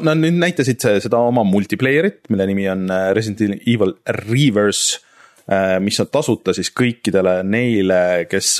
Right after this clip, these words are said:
ostsid Resident Evil kaheksa. Et see pidi originaalis tulema koos selle Resident Evil kaheksaga, aga siis lükati edasi ja ma saan aru, et nad on seda, mingi üks beeta oli, mida ei võetud väga hästi vastu. Äh, et nad on nüüd kõvasti lihvinud, nad ütlesid, et, et kuna Resident Evil kaheksa osutus ka nagu nii edukaks, et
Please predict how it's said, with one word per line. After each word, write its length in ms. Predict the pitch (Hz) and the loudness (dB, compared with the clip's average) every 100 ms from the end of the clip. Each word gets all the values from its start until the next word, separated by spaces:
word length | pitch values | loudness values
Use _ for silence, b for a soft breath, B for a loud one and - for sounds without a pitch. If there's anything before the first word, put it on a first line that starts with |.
| 101 | 0
ostsid 300 | - 92 - | 0 -6 -4
Resident 380 | 113 95 90 117 | -4 -4 -2 -2
Evil 200 | 107 - | -2 -2
kaheksa. 600 | - 185 117 - - 90 - b b b | -2 -2 -2 -2 -2 -2 -4 b b b
Et 80 | 101 | -4
see 100 | 104 | 0
pidi 100 | 107 107 | 2 2
originaalis 480 | - 104 113 110 - | 0 -2 -2 -2 -2
tulema 220 | 101 95 | -2 -2
koos 380 | - 147 113 - | 0 0 0 0
selle 160 | 92 98 | 0 0
Resident 240 | 101 95 | -2 -4
Evil 160 | 98 - | -6 -2
kaheksaga, 640 | 147 156 - 95 87 85 | -2 -2 -2 -2 0 0
aga 160 | 80 85 | -2 -4
siis 200 | 92 - | -4 -2
lükati 320 | 113 98 113 | -2 0 0
edasi 320 | 170 98 92 | 2 0 0
ja 100 | 90 | -2
ma 80 | 90 | -2
saan 140 | 98 98 | -4 -2
aru, 160 | 98 | -4
et 140 | 92 101 | -6 -6
nad 80 | 90 | -4
on 80 | |
seda, 240 | 92 95 92 - b b - | 0 0 0 -2 b b -4
mingi 220 | 110 117 | 0 0
üks 80 | 127 147 | -2 -2
beeta 320 | 147 - 85 | -2 0 0
oli, 80 | 82 | 0
mida 240 | 90 90 90 90 | -2 0 0 2
ei 80 | |
võetud 260 | 107 170 220 | 0 0 0
väga 220 | 202 196 | 0 2
hästi 260 | 196 - 208 | 0 -2 -2
vastu. 380 | 208 - - 170 170 165 160 B B B B 113 | -2 -2 0 2 4 2 -2 B B B B 0
Äh, 720 | 110 107 104 101 98 98 98 | 2 4 2 2 2 0 0
et 100 | 101 | -2
nad 140 | 104 | -2
on 120 | 104 101 | -2 -2
nüüd 120 | 104 | -2
kõvasti 320 | 147 135 - 101 | -2 -2 -2 0
lihvinud, 460 | 131 175 107 98 104 | 0 0 -2 -4 -2
nad 140 | 98 | -2
ütlesid, 360 | 120 - 92 90 | -2 0 0 0
et, 100 | 98 | -2
et 160 | 92 - | -4 -4
kuna 160 | 104 101 | 0 0
Resident 260 | 107 110 | 0 -2
Evil 100 | 98 | -2
kaheksa 380 | 110 120 - 92 | -2 -2 -2 -2
osutus 340 | 113 107 101 - | 0 -2 -6 -2
ka 80 | 104 | -2
nagu 200 | 95 95 | -2 -2
nii 200 | 101 104 120 | -2 0 0
edukaks, 560 | 156 - - - - | -2 -4 -8 -8 -6
et 120 | 80 | -6